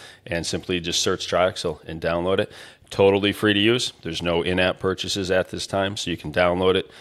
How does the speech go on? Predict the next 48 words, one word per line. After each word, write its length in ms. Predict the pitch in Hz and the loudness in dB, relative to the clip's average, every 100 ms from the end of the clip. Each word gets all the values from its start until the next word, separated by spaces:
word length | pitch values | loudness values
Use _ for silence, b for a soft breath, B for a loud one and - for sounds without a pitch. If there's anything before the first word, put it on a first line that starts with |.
| B B - | B B -2
Um, 340 | 82 78 80 | 0 0 -2
you, 200 | 90 101 | -2 -4
you 180 | 107 104 | -2 0
must 300 | 101 92 - | 2 2 4
be 120 | 104 | 4
a 60 | 98 | 2
business. 840 | - 135 92 87 85 - - - - | 4 4 4 0 -2 -2 -4 -8 -6
You 140 | 98 | 0
know, 80 | 92 | 2
you 120 | 95 | 2
can, 200 | - 98 | 0 0
you 120 | 131 | 0
can 140 | 135 131 | 2 2
be 100 | 131 | 2
an 80 | |
employee 380 | 110 - 107 98 | 2 2 2 4
of 120 | 95 | 0
a 20 | 87 | -4
con-, 260 | 90 82 - | -8 -8 -6
of 140 | 90 | -6
a 40 | 85 | -6
construction 520 | 85 - 85 - 82 | -6 -2 -2 -4 -4
company 400 | 87 82 87 85 | -4 -4 -4 -4
and 100 | 82 | -4
go 160 | 85 85 | -4 -4
in 60 | |
and 100 | 80 | -4
check 260 | - 82 - | -4 -4 -2
it 60 | |
out. 220 | 82 78 - | -2 -2 -2
But 100 | 87 | -2
this 180 | 110 | -2
is 120 | 110 92 | -2 -4
a 60 | |
contractor 960 | - 98 92 82 90 82 - 87 80 - B B B | -4 0 0 0 0 0 -2 -6 -6 -8 B B B
to 100 | 101 | -6
contractor 760 | - 90 82 - 80 76 - 71 | 0 0 0 -2 -2 -2 -6 -4
app. 240 | 78 71 | -4 -4
It's 160 | 78 - | -8 -4
not 240 | 95 82 | -2 -2
like 180 | 85 80 | -4 -4
an 100 | 85 | -6
Angie's 480 | 78 82 80 82 80 | -6 -6 -8 -8 -6
List 260 | 85 80 87 | -4 -4 -4
where 100 | 82 | -6
we're 160 | 80 | -6
connecting 460 | - 87 82 - 82 | -6 -4 -4 -6 -6
you 240 | 82 80 | -6 -8